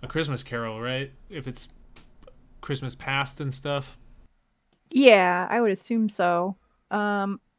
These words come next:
Speaker 2: in the trailer, it looks like the snake guy almost marries somebody, but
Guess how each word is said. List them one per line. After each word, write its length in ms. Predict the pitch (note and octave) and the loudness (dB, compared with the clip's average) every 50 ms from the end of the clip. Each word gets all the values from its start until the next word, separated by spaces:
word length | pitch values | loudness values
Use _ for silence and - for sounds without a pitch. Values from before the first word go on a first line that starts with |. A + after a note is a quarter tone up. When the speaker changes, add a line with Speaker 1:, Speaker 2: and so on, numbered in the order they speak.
| _ _ - - - | _ _ -18 -4 2
Speaker 2:
in 100 | A3+ A#3 | 4 4
the 60 | A3+ | 4
trailer, 280 | - - B3 A3+ A3+ A3+ | 4 4 6 6 8 6
it 80 | G3 | 6
looks 160 | G3+ A3+ - - | 6 2 4 4
like 140 | A3+ G#3+ | 2 4
the 80 | - G3+ | 4 0
snake 280 | G#3 - G#3 G3 G3 - | 0 2 0 0 2 4
guy 160 | G3+ G3 G3 | 6 6 6
almost 280 | G3 G3 F#3+ F#3+ F#3+ - | 4 4 2 -2 -2 -2
marries 300 | F#3+ F#3 F3+ F#3 F#3+ F#3+ | 0 0 2 2 0 0
somebody, 640 | - F#3+ G3 - - F#3 F#3 F#3 F#3 F#3 F#3 - - _ _ | -2 -6 -4 -2 -2 0 0 0 0 0 -2 -4 -10 _ _
but 240 | G#3+ G3 F3 - | 4 4 4 2